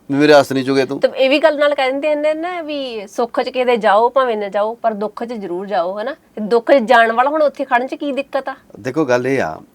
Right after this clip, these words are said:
Speaker 1: ਜਿਹੜੀ ਤੁਸੀਂ ਗੱਲ ਕਰਦੇ ਹੋ, ਸੁੱਖ ਦੇ ਵਿੱਚ ਕਹਿੰਦੇ ਕਿ ਬਿਨਾਂ ਸੱਦੇ ਤੋਂ ਜਾਣਾ ਨਹੀਂ ਚਾਹੀਦਾ।
Speaker 2: ਹੂੰ।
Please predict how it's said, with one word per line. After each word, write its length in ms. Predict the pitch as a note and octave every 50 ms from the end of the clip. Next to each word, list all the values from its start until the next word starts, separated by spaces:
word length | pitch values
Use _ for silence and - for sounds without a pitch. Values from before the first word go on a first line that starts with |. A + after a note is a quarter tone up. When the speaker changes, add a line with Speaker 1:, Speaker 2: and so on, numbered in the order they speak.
| A2+ G#2+
Speaker 1:
ਜਿਹੜੀ 180 | G2+ B2 C#3+
ਤੁਸੀਂ 280 | C3+ C3 A#2 - - A2+
ਗੱਲ 140 | A#2 A2+ A2
ਕਰਦੇ 340 | - G#2+ F2+ E2+ - G2+ F#2+
ਹੋ, 120 | E2+ E2+ _ _ _ _ - - _ _ _ _ _ _ _ _ _ _ _ _ _ _ _ _ _ _ _ -
ਸੁੱਖ 360 | - - - G3 G3 - G#3+
ਦੇ 120 | G3+ A#3
ਵਿੱਚ 180 | G3+ G3 - -
ਕਹਿੰਦੇ 280 | - F3 F#3+ F#3+ G3
ਕਿ 80 | E3+ D#3+
ਬਿਨਾਂ 220 | B2+ C#3 D3 D3
ਸੱਦੇ 260 | C#3 - - A#2+ B2 B2+
ਤੋਂ 120 | B2+ A#2+
ਜਾਣਾ 180 | G#2+ G#2+ A2 G#2+
ਨਹੀਂ 120 | G2+ F2+
ਚਾਹੀਦਾ। 240 | F2+ F2 F2+ F2 -
Speaker 2:
ਹੂੰ। 120 | F#3 E3